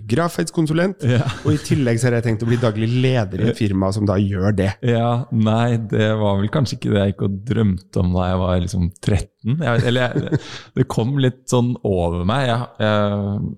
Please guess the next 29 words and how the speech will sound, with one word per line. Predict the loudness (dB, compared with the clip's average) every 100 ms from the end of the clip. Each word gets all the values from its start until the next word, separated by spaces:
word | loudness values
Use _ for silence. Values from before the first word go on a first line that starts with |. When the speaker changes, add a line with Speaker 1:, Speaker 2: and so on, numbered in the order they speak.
| -16 _ _ _ -12
Speaker 2:
jeg | -8
skal | -4
ikke | 0
dra | 0 0
dere | 0
gjennom | 2 2
hele | 2 2 0
liksom | -2 -2
karriereløpet | -2 0 0 -2 -6 -4 -2
mitt, | 0 0
men | 0
jeg, | 0 -2 -4
jeg | -2 0 0
jobbet | 0 0 2 2 0 -2 -2 0
mye | 2 2 0
på | -4
sommeren, | 0 0 2 0 -2
så | 0
jobbet | 0 2 0
jeg |
alltid | -2 -2 0
i | 0
eldreomsorgen. | -2 -6 -6 -4 -2 -2 0
Speaker 1:
Mm. | 2 2 0 _ _ _ -4
Speaker 2:
Jeg | -2
så | 0 0
liksom | 0 0 -2
disse | 0
gravferdskonsulentene | 0 0 -4 -4 0 0 0 0 -2 -2 0